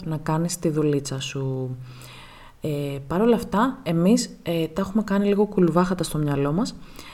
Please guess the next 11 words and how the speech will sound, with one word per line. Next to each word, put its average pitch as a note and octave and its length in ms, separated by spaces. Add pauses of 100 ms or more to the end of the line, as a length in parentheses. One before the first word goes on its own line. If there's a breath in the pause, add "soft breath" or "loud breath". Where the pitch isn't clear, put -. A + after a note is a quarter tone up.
(160 loud breath)
και E3 400
θεωρούμε E3+ 480
το A#3 160
να F#3 200 (480)
αντιγράψουμε E3 760
αυτά F3+ 200
τα E3 140
πρότυπα E3 440
και A#3 140
να F3 120
το, F3+ 180